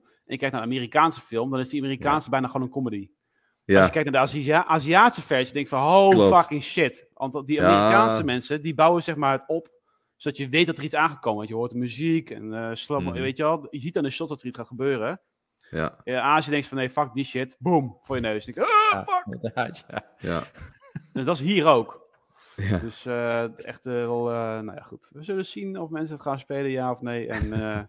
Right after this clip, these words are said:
Speaker 2: <laughs>
Speaker 1: of ze een dealtje gaan sluiten met iets in de Game Pass, wat wel leuk worden, eh, zijn.
Speaker 2: <laughs>
Speaker 1: Maar, eh, nou goed, in ieder geval, wil nog iets kwijt over Silent Hill? Anders gaan we wel weer lekker door naar de volgende.
Speaker 2: Ehm, nou, eh, we hebben nou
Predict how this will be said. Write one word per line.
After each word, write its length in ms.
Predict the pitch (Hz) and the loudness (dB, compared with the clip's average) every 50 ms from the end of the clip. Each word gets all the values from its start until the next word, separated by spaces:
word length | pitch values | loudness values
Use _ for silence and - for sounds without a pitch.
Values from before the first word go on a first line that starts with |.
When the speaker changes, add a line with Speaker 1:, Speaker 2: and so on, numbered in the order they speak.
| _ _ _ _ | _ _ _ _
Speaker 2:
<laughs> 240 | _ _ _ _ _ | _ _ _ _ _
Speaker 1:
of 120 | - 101 | -20 -16
ze 80 | - - | -12 -10
een 100 | 113 101 | -10 -6
dealtje 200 | 110 120 120 - | -6 -6 -6 -8
gaan 80 | - 104 | -10 -12
sluiten 320 | - - 110 107 104 107 | -6 -4 -4 -4 -4 -6
met 100 | 107 113 | -10 -12
iets 140 | - 117 - | -12 -12 -10
in 60 | 113 | -10
de 200 | 107 107 98 110 | -10 -8 -4 -4
Game 120 | 107 117 107 | -4 -4 -4
Pass, 220 | - 110 117 120 | -6 -8 -8 -8
wat 80 | 107 98 | -10 -8
wel 80 | 101 101 | -6 -6
leuk 120 | 101 101 | -6 -4
worden, 340 | 98 107 104 104 101 104 104 | -4 -6 -6 -6 -6 -8 -8
eh, 100 | 110 - | -8 -10
zijn. 320 | - 110 104 107 127 135 _ _ _ _ _ _ _ - - | -10 -10 -10 -10 -12 -14 _ _ _ _ _ _ _ -14 -10
Speaker 2:
<laughs> 420 | - - - 320 311 - - _ - | -10 -6 -2 -2 -2 -2 -4 _ -4
Speaker 1:
Maar, 220 | 113 110 107 107 107 | 0 0 2 2 2
eh, 180 | 110 110 107 104 | 2 0 0 0
nou 80 | 98 104 | -2 -4
goed, 180 | 110 120 117 - | -4 -6 -6 -6
in 40 | _ | _
ieder 180 | - 151 165 160 | 2 2 2 2
geval, 140 | - 160 147 | 2 2 2
wil 100 | 156 180 | 4 4
nog 100 | 165 175 | 4 2
iets 80 | 165 - | 0 2
kwijt 200 | - 175 170 185 | 4 4 4 4
over 140 | 165 165 160 | 2 -2 0
Silent 240 | - 180 175 160 | 0 2 2 2
Hill? 100 | 147 170 | 0 0
Anders 220 | 185 196 180 160 - | -2 -2 -2 -4 -2
gaan 180 | - 147 151 | -2 0 0
we 60 | 147 143 | 2 2
wel 160 | 139 139 135 | 2 2 2
weer 100 | 139 139 | 2 0
lekker 220 | 139 135 - 127 120 | -2 -2 -4 -4 -4
door 160 | 135 135 135 | -4 -4 -2
naar 100 | 127 123 | -2 -4
de 80 | 120 | -6
volgende. 440 | 107 120 143 135 127 123 127 170 220 - _ _ _ _ _ _ _ _ _ _ _ _ _ _ _ _ _ _ _ _ _ _ _ _ _ _ | -4 -6 -6 -4 -4 -4 -4 -6 -8 -10 _ _ _ _ _ _ _ _ _ _ _ _ _ _ _ _ _ _ _ _ _ _ _ _ _ _
Speaker 2:
Ehm, 600 | - - 110 113 113 113 110 107 107 107 104 101 98 - | -4 0 2 4 4 6 6 6 6 4 2 0 -4 -10
nou, 420 | - - 62 64 82 82 80 80 80 _ _ _ _ _ _ _ | -10 -8 -6 -4 -2 -2 -2 -4 -6 _ _ _ _ _ _ _
eh, 80 | 95 98 92 87 87 87 87 87 87 87 87 87 87 87 87 85 - - - - - - - | -18 -14 -12 -10 -10 -8 -8 -8 -8 -8 -8 -8 -8 -8 -10 -10 -10 -10 -12 -12 -12 -12 -8
we 80 | - 82 | -4 -2
hebben 200 | 90 92 98 95 | -2 -2 0 0
nou 300 | 92 90 92 92 - | 0 0 0 -2 -4